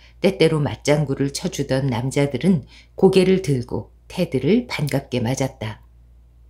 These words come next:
그러나 테드는 자리에 앉을 생각이 없어 계속 서 있었다. 이때 테드는 남자들 중 하나가 예전에 같은 반이었다는 걸 알아차렸다.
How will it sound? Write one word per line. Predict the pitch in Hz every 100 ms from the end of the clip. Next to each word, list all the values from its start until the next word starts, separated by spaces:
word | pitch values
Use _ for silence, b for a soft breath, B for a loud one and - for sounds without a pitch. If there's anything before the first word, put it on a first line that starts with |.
| _ - - _ _ - -
그러나 | 170 175 196 190
테드는 | - 220 214 160 165 185 B B B
자리에 | - 147 165 175 190
앉을 | 135 139
생각이 | 160 127 131 120 123 151
없어 | 143 - 123 123 - _
계속 | - 143 - -
서 | - 196
있었다. | 190 - 120 107 85 _ _ - _ b b b b
이때 | 190 190 196 185 -
테드는 | 226 214 180 147 143 196 b b -
남자들 | 143 160 180 180 175 170
중 | - 185
하나가 | 190 170 143 143 170 - _ _ -
예전에 | 143 143 127 123 143 - -
같은 | - - - 170 170
반이었다는 | 160 139 139 127 - 113 117
걸 | 107 110
알아차렸다. | - 143 143 139 139 110 - - -